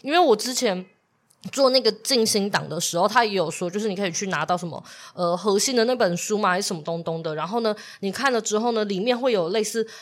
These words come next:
你今生的，嗯，你的课题吧。你主要你，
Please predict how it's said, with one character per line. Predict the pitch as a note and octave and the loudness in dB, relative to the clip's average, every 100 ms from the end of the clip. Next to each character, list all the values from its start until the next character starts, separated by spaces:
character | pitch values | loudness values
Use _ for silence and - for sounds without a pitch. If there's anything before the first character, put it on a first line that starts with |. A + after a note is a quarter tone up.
| - | -8
你 | G3 F3+ | -4 -2
今 | - A3+ | -2 0
生 | A3 A3 G#3+ | 2 2 2
的， | G3 E3+ - | 0 0 0
嗯， | F3+ E3 D#3+ D#3+ | -2 -2 -6 -10
你 | E3+ | -8
的 | E3+ | -6
课 | F#3 D#4 | -2 0
题 | C4+ E3 D#3 | 0 -2 -8
吧。 | D3+ - _ _ - | -8 -10 _ _ -12
你 | A3 | -10
主 | G#3+ F#3 | -6 0
要 | A#3+ | 2
你， | A3 | 0